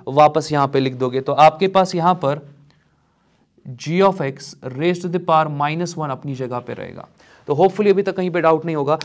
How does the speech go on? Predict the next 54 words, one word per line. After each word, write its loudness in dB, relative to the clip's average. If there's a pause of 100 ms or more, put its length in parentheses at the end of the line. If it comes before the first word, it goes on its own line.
(140)
अब 2
जरा 6
देख 4
लो, 4
f 0
of 4
x 0
अपनी 0
जगह 4
पर -2
है, -6 (260)
f -4
of 4
x -4
को -4
मैं 0
अपनी -2
जगह 2
पे 0
लिख -4
रहा -6
हूं, -12
multiplied 2
by, 0
जरा 0
यहां 0
पर 2
देख -2
लो, -2 (240)
आपके 6
पास 4
पावर 6
माइनस 0
वन 0
है -2
ना, -8 (180)
तो 4
चलो 6
पावर 8
पहले 4
माइनस 0
वन 0
डाउन 2
कर -4
दो। -12 (160)
देख -6
लो, -4
पावर 4
मैंने -2
यहां 0
पर -4
क्या 2
कर -2
दिया, -2